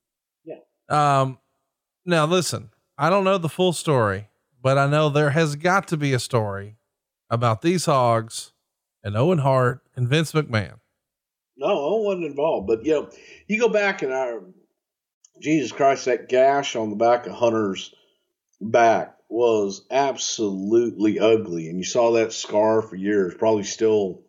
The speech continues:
Speaker 1: very prevalent. But early in the match, Hunter got busted open on the damn, uh, pin in the match. And then he's taking these bumps and all this dirt and
Speaker 2: And poop.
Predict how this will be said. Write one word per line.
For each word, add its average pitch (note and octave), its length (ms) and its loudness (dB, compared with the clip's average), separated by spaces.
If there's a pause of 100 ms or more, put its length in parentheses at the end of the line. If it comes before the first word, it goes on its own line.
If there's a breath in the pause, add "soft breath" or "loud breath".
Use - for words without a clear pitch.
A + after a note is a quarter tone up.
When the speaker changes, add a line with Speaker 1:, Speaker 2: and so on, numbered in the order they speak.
(420)
Speaker 1:
very G#2+ 280 2
prevalent. G#2+ 500 -2 (960)
But A2 340 0 (640 soft breath)
early C#3 280 2
in B2+ 80 0
the A#2+ 40 -4
match, B2+ 340 2
Hunter A#2 340 -2
got G2+ 480 0
busted A#2+ 360 -2
open G#2+ 320 0
on F#2 220 -4
the F2+ 60 -6
damn, F#2 600 0
uh, F2+ 220 0
pin F#2+ 680 0
in F#2 100 -8
the G2 80 -2
match. G#2+ 420 0
And G2+ 80 -10
then G2+ 80 -2
he's G2 160 -4
taking B2 360 -2
these F2 220 -6
bumps G#2+ 520 0
and F2 80 -4
all G2 240 4
this F#2 220 -2
dirt G2+ 580 2
and D#2 400 -8
Speaker 2:
And A#2 140 2
poop. C#3 320 2